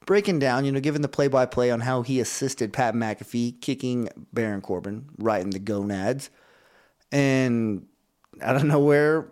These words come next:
Baron Corbin comes and he attacks Ricochet when he's in the middle of a backstage interview in that little ring area.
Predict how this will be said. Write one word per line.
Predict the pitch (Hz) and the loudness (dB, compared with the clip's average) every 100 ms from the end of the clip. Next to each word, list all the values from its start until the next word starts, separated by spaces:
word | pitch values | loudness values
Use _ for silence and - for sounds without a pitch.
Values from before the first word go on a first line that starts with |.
| - - | -16 -14
Baron | 117 110 117 127 | -8 -2 0 0
Corbin | 120 127 135 | 2 2 2
comes | 131 131 123 | 0 0 0
and | 131 131 | 0 0
he | 135 135 | 0 -2
attacks | 139 139 120 123 | -4 0 0 0
Ricochet | 135 143 151 69 80 | -2 -4 -4 -6 -4
when | 98 | -6
he's | 101 | -6
in | 104 | -6
the | 104 | -4
middle | 110 110 | -2 -2
of | |
a | 107 | -2
backstage | 110 107 - 117 117 | -2 -2 -2 -2 -2
interview | 131 131 143 | -2 0 0
in | 131 | 0
that | 113 | -2
little | 123 110 | -2 -2
ring | 95 123 135 131 | -2 0 0 0
area. | 127 135 139 135 | 2 2 2 0